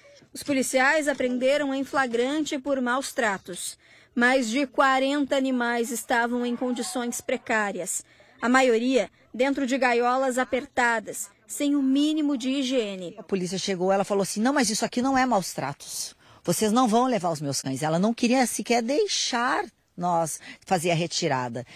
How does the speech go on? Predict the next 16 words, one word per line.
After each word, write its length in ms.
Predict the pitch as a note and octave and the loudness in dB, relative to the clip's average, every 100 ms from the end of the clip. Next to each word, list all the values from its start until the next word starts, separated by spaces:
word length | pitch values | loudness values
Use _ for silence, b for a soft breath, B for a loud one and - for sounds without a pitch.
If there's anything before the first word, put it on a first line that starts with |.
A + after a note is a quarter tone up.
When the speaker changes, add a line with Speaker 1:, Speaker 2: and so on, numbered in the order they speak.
| B | B
Speaker 2:
Eu 100 | B2 | -6
tenho 180 | D#3+ F3 | 0 2
imagens 500 | F#3+ E3+ F#3+ A3 G3 | 2 4 4 2 2
dela 360 | E3+ D#3+ F3 G#3+ | 4 4 4 2
botando 340 | A#3+ A#3 G#3+ | 0 -2 -2
as 100 | F#3+ | -2
mãos 200 | F3+ F#3+ | -2 -2
na 120 | G#3+ | -2
gaiola, 520 | G3 F#3 F3+ E3+ F3+ | 0 0 2 2 0
nos 220 | G#3+ A3 - | 0 -4 -2
proibindo 600 | A3 B3 G#3 G#3 A3 B3 | 0 0 0 -2 -2 -4
de 80 | |
chegar 300 | - D4 E4 | -6 -6 -6
perto 380 | G#4+ A#3+ A3+ A3 | -4 0 0 -2
dos 160 | F#3 E3 | -6 -4
animais. 580 | D3+ C#3+ G#2 A2+ - | -2 -4 -6 -8 -10